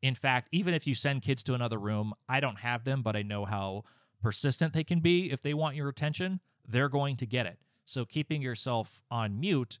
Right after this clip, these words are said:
is the easiest way to ensure that they don't interrupt your conference call or create some unwanted distraction. I also recommend personally using some sort of accessory mic. You can get them as cheap on Amazon as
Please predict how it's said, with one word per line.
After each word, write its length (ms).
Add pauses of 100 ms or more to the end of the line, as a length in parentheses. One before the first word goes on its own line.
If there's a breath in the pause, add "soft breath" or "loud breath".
is 300
the 200
easiest 380
way 260
to 460
ensure 600 (400)
that 160
they 120
don't 260 (320)
interrupt 420
your 100
conference 360
call 260
or 100
create 340
some 200
unwanted 480
distraction. 760 (680)
I 120
also 420
recommend 560 (320 loud breath)
personally 540
using 340
some 240
sort 160
of 100
accessory 600
mic. 340 (220 soft breath)
You 120
can 180
get 240 (180)
them 580 (220)
as 400
cheap 320
on 120
Amazon 540
as 240